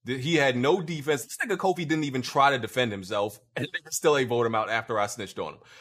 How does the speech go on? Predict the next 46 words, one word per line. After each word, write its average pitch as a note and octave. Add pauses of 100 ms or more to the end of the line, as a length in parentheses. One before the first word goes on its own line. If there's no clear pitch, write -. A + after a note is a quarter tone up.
I A2+
said D3+
this F3
nigga D3+
Kofi D3
was G#2
acting B2+
like D3+
he F3
was E3
doing D3+
a F3
task. G2+ (320)
I A#2
know C3+
he, E3
I A2+
saw D#3
that D3+
he D3
didn't C3+
actually D#3
do A2+
it, A2 (480)
and C3+
then C3+
I B2+
accused, D#3+
it F3
was F#3
only E3
five E3+
people D#3
left. G2
I'm E3+
not F#3
the, E3+ (240)
and, C#3
you E4
know, D#3
I G#4+
ain't F#3+
the C3+
greatest A#2+
at G2
math, F#2